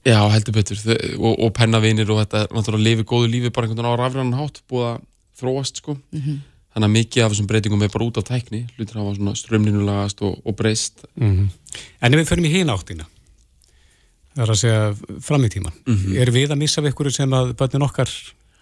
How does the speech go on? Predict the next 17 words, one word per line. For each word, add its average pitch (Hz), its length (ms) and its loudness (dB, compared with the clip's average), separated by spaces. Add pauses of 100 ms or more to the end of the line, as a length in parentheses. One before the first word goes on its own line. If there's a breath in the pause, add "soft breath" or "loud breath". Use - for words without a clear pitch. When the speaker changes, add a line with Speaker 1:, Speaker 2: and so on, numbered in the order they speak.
(140)
Speaker 1:
Alveg 151 220 0
örugglega, 165 580 2
og 131 80 0
það 147 360 0
Speaker 3:
eru 113 100 2
að - 20 -4
Speaker 1:
er 117 80 2
Speaker 3:
fást 160 160 0
við? 127 120 -2
Speaker 1:
nú 156 120 0
það 147 100 0
merkilega 117 460 -2
með, 117 300 0
með 110 260 -2
svona 110 240 -2
vitneskjum 107 460 -4
hans, - 240 -12